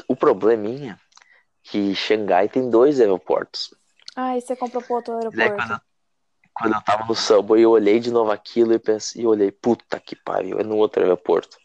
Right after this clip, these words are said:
Speaker 1: que era uma hora de distância. Mano, daí deu aquele terror, assim, deu aquele cagaço.
Speaker 2: Nossa, Daniel, pelo amor de Deus.
Speaker 1: A gente pegou, a gente, e tu sabe que eu sou tranquilo, né? Mas daí,
Speaker 2: Não, você
Speaker 1: cara, a
Speaker 2: passa
Speaker 1: gente pegou aquele
Speaker 2: tranquilidade,
Speaker 1: ônibus.
Speaker 2: né? Pelo menos.
Speaker 1: Aquele,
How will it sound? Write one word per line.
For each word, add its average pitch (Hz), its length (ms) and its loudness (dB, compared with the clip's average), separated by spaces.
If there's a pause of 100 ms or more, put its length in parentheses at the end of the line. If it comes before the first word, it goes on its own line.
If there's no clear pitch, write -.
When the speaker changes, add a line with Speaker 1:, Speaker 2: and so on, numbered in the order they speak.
(100)
Speaker 1:
que - 80 -2
era 95 140 4
uma 107 160 0
hora 98 260 2
de 98 120 -14
distância. - 560 -4 (960)
Mano, 98 360 0 (100)
daí 90 540 0
deu 95 200 2
aquele 95 380 -2
terror, 92 440 -2
assim, - 200 -20 (160)
deu 92 160 -8
aquele 90 240 -4
cagaço. 98 380 0
Speaker 2:
Nossa, 247 280 -6
Daniel, 247 320 -6
pelo 247 160 -6
amor 247 400 -4
de 277 120 -10
Deus. 233 680 -4 (320)
Speaker 1:
A 104 120 0
gente 104 300 -8
pegou, 110 460 -4
a 110 160 2
gente, 98 300 -2
e 107 60 0
tu - 100 -2
sabe 95 240 2
que - 60 -2
eu 95 40 -2
sou - 140 -6
tranquilo, 120 540 2
né? 87 160 2
Mas 87 320 0
daí, - 200 -14 (140)
Speaker 2:
Não, 220 140 -2
você - 160 -2
Speaker 1:
cara, 190 180 6
a 180 60 6
Speaker 2:
passa 254 120 -2
Speaker 1:
gente 302 100 -10
pegou 320 180 2
aquele - 220 -4
Speaker 2:
tranquilidade, 208 340 -2
Speaker 1:
ônibus. 202 260 -14
Speaker 2:
né? 233 100 -20
Pelo 214 220 -16
menos. 196 320 -18 (220)
Speaker 1:
Aquele, 107 400 0